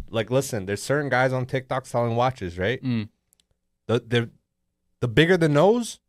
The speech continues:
Speaker 1: these guys are selling, like, eight hundred thousand dollar Pateks.
Speaker 2: Mm.
Speaker 1: Like,
Speaker 2: So
Speaker 1: video after video after video. I'm like, "How are you guys selling ten Pateks in ten days?"
Speaker 2: So
Speaker 1: Like,
Speaker 2: you're saying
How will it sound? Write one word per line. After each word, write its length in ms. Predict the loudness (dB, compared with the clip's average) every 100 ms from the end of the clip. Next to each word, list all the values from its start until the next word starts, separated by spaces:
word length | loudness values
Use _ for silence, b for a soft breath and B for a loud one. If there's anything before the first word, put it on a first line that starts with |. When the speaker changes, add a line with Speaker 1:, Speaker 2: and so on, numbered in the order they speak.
| _ _ _ _ _ _ -8
Speaker 1:
these 140 | 0
guys 180 | 4 4
are 60 | 2
selling, 360 | 0 0 0
like, 180 | -2 -4 -6
eight 140 | -4
hundred 220 | -4 -2
thousand 260 | -2 -2 -2
dollar 120 | -4
Pateks. 720 | -4 -6 -4 -6 -6 -20 -8
Speaker 2:
Mm. 420 | -4 -2 -2 -4 -10 _ _ 0
Speaker 1:
Like, 220 | 0 0 -12 _ _
Speaker 2:
So 60 | 2
Speaker 1:
video 380 | 4 6 4 4
after 280 | 4 2 -2
video 520 | 4 6 6 4 4
after 280 | 4 2 0
video. 360 | 4 4 4
I'm 120 | 2 0
like, 120 | -2
"How 140 | 0
are 40 | 0
you 140 | 2
guys 260 | 2 2 2
selling 360 | 2 4 2
ten 280 | 0 0 0
Pateks 640 | 0 -2 -2 0 -2 0
in 120 | -6 -4
ten 280 | -4 -2 0
days?" 280 | -2 -2
Speaker 2:
So 60 | -2
Speaker 1:
Like, 80 | -2
Speaker 2:
you're 80 | 0
saying 260 | 2 0